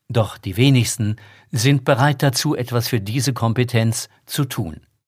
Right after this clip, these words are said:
Sicherlich auch deswegen, weil es gar nicht so einfach ist, sich bestimmte Kompetenzen anzueignen. Wir alle kennen das. Wollen wir etwas unbedingt können,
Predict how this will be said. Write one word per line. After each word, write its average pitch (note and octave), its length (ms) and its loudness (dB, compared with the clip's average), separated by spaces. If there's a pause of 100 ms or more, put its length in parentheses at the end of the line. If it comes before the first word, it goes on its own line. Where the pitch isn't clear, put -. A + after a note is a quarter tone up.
Sicherlich A#2 520 2
auch A2 100 4
deswegen, A#2 640 0 (300)
weil E3 200 4
es B2+ 140 4
gar G2+ 160 2
nicht G2 160 -4
so A2+ 100 0
einfach C#3 400 2
ist, B2 300 -2 (320)
sich A#2 260 2
bestimmte A#2+ 420 2
Kompetenzen A2 640 0
anzueignen. - 800 -2 (580)
Wir F#2 540 -4
alle A2 320 0
kennen B2 340 2
das. - 300 -8 (460)
Wollen E3+ 360 2
wir D3+ 120 0
etwas B2 360 0 (100)
unbedingt D#3 580 0
können, C#3+ 540 2